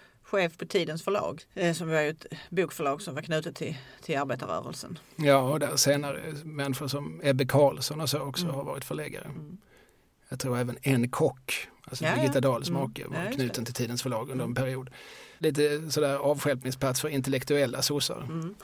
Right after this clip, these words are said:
Speaker 1: <laughs> Ehm, men där hamnar han och sen så, ja, men han hamnar också i riksdagen och han blir ju socialminister.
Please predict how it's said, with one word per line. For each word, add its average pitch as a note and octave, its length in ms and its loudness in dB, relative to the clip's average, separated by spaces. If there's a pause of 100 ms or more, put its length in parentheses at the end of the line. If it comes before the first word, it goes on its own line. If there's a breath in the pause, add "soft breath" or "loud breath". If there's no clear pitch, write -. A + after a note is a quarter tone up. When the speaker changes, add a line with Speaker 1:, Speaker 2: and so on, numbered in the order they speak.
(140)
Speaker 1:
<laughs> F3+ 80 -2 (1400 loud breath)
Ehm, D3+ 400 -8
men G3+ 240 -2
där A3 100 12
hamnar G#3+ 260 6
han G3 240 2
och E3+ 100 -4
sen F#3+ 160 0
så, F3 100 -4
ja, G#3+ 180 4
men A3+ 100 0
han G#3+ 140 2
hamnar A3 220 2
också G3+ 180 -6
i - 20 -4
riksdagen D3+ 340 -4
och D#3+ 240 -12
han F3 140 -2
blir F3 120 4
ju E3 60 4
socialminister. D#3+ 920 0